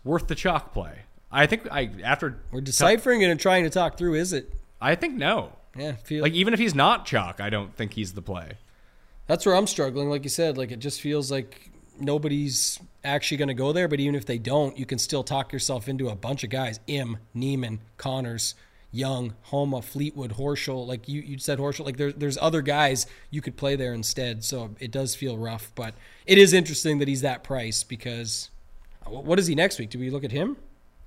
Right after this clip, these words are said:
Speaker 1: Fox? No, I didn't look at him.
Speaker 2: I'll, I'll look him up while you go. Next question.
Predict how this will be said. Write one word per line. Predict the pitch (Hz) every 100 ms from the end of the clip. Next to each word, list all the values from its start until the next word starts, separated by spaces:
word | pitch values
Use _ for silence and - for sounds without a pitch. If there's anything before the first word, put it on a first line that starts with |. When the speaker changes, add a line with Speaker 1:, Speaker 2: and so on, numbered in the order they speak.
| -
Speaker 1:
Fox? | - 117 180 - -
No, | 123 117
I | 104
didn't | 107
look | 92
at | 90
him. | 90 123
Speaker 2:
I'll, | 120 123
I'll | 127
look | 120
him | 120
up | 110
while | 117 110
you |
go. | 107
Next | 110 107 -
question. | 113 - 123